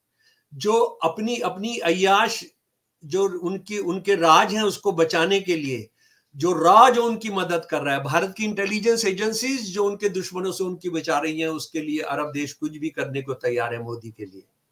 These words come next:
ये अबू धाबी, जहां ये बनना है, वही जगह है जिसकी बच्ची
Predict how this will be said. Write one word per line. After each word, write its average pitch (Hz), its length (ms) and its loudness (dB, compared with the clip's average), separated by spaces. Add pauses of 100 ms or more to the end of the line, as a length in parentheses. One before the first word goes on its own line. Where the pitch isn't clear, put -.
(640)
ये 185 200 8
अबू 196 300 4
धाबी, 196 280 2
जहां 202 200 2
ये 214 140 2
बनना 202 300 0
है, 214 120 2
वही 202 240 4
जगह 196 260 2
है 214 160 2
जिसकी 196 380 -2
बच्ची 170 580 0